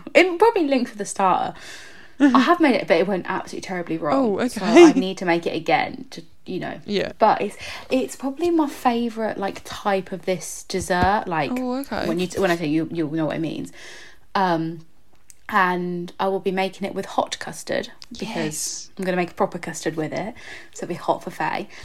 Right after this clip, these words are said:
Speaker 1: And that is a sticky toffee pudding.
Speaker 2: Oh, yes.
Speaker 1: I
Speaker 2: Nice
Speaker 1: love
Speaker 2: choice
Speaker 1: sticky
Speaker 2: there.
Speaker 1: toffee pudding so much. It's literally my favourite. Like, I love a crumble. Like, don't get me wrong, crumble crumble is an amazing dessert.
Speaker 2: Yeah.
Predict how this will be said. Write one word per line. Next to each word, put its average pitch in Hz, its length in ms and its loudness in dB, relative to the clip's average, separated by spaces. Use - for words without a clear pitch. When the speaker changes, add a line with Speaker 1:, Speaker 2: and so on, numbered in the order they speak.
Speaker 1:
And 214 140 0
that 302 160 4
is 160 340 -2
a 180 60 -10
sticky 180 340 -6
toffee 185 280 -8
pudding. 190 340 -2
Speaker 2:
Oh, 247 640 4
yes. 190 800 0
Speaker 1:
I 214 400 0
Speaker 2:
Nice 254 380 4
Speaker 1:
love 185 100 0
Speaker 2:
choice 233 240 8
Speaker 1:
sticky 175 180 -2
Speaker 2:
there. 180 80 -2
Speaker 1:
toffee 175 220 -10
pudding 170 300 -4
so 165 380 -4
much. 156 280 -6
It's 180 200 -4
literally 202 380 -4
my 196 80 -4
favourite. 185 500 -4
Like, 240 140 6
I - 20 4
love 285 240 4
a 320 80 -2
crumble. 160 580 -4
Like, - 220 -8
don't 196 140 -2
get 170 40 -4
me 165 80 -4
wrong, 156 140 -4
crumble 214 280 -6
crumble 170 320 -6
is 160 160 -6
an 170 140 -6
amazing 160 460 -6
dessert. 143 460 -4
Speaker 2:
Yeah. 190 180 -2